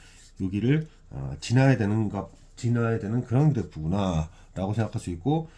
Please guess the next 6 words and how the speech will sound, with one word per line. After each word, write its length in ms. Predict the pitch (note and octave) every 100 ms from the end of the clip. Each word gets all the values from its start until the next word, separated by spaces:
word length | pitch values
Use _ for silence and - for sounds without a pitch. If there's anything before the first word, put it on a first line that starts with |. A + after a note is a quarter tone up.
| - -
아, 140 | G2+
대략적으로 560 | G#2+ B2+ - C3+ B2 A#2
따져보면 580 | C3 C3 A#2+ A2 A#2 D3 D#3+ - - -
아마도 300 | G#2 G#2+ G#2+ -
그래프 280 | A#2 -
개형은 500 | - G#2+ G2+ B2+ D3+